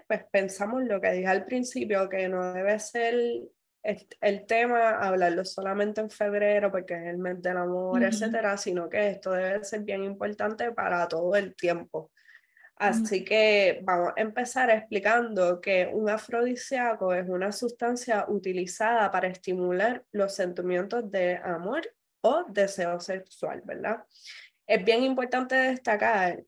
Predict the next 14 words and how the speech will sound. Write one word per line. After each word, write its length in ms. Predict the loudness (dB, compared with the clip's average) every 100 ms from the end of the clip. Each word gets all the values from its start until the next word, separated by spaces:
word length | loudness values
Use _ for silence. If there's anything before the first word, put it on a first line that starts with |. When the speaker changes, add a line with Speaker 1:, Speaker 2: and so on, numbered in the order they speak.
| _
Speaker 1:
que 280 | 0 2 2
en 100 | 0
muchos 380 | -4 -2 -2 0
libros 340 | 0 0 -2
de 80 | 0
aromaterapia, 1080 | 0 2 0 0 2 2 2 0 0 -2 -6 0
eh, 540 | 4 6 4 2 -4 -4
hay 160 | -2
muchas 360 | 0 -4 -4 -6
cualidades 600 | -2 -2 0 2 2 2
en 140 | 0 -4
muchos 400 | -6 -6 -6 -4
aceites, 580 | -6 -8 -6 -6 -6 -8 -6
¿verdad? 360 | -4 -2 -4